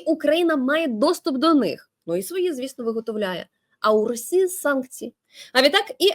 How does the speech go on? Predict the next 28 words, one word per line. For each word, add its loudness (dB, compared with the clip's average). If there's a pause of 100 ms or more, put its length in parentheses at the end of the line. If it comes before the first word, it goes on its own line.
С -4
В 0
Ошники 4
перетворюються 0 (240)
в -2
одноразовий 4
матеріал. -4 (360)
Дуже -2
любила 4
це 0
відео, 4
де, 0
м, -8
під -4
час 0
тільки -12
початку 0 (260)
часткової 4
мобілізації, 0
який -2
назвали 0
в -4
Росії, -4 (300)
одна 2
бойова 4
медикиня 0
розповідала, -2
як -2